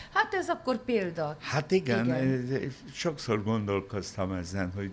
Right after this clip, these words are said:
Speaker 2: tulajdonképpen az, hogy én énekelek,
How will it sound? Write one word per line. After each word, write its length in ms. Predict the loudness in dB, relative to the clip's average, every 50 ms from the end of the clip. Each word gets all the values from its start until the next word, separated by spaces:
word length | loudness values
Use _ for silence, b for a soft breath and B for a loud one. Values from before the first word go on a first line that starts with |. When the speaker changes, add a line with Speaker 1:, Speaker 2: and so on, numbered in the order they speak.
| -6
Speaker 2:
tulajdonképpen 1000 | -4 -4 -2 0 0 -2 -2 -2 -4 -6 -6 -6 -8 -8 -6 -4 -2 -2 -2 -4 -6 B B B B B B B B B B B B B B B -14 -8
az, 260 | -6 -4 -4 -4 -4
hogy 200 | -2 -2 -2 -2 -4 -6 -10 -10 -12 -18 -20 -20 -20 -18 -16 -14 -14 -12 -8 -4
én 260 | -2 -2 0 0 0
énekelek, 880 | 0 0 0 0 0 -2 -2 -4 -4 -4 -2 -4 -4 -6 -8 -10 -8